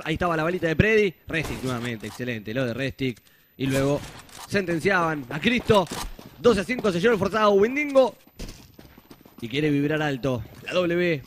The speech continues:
quiere seguir sumando. Ojo porque Dillion localizaba, tiraba, pinchaba. Sesenta y nueve puntos. Le sacaba Yoko. Una de las molis que va para la zona de caja gorda para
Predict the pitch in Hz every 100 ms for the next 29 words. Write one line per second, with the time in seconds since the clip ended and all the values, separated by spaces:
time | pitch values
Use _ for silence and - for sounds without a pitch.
0 | - - _ - - 156 170 156 185 185
1 | 202 170 165 156 - 151 135 170 147 190
2 | 170 139 165 185 294 320 262 170 240 233
3 | 160 151 190 240 214 - - - - -
4 | _ _ _ - 117 175 190 170 170 175
5 | 233 214 185 196 156 143 - - - -
6 | - - - 127 127 170 143 131 190 170
7 | 175 - - - - - - 123 - 135
8 | 139 135 180 190 170 147 156 147 131 151
9 | 151 - 196 247 196 151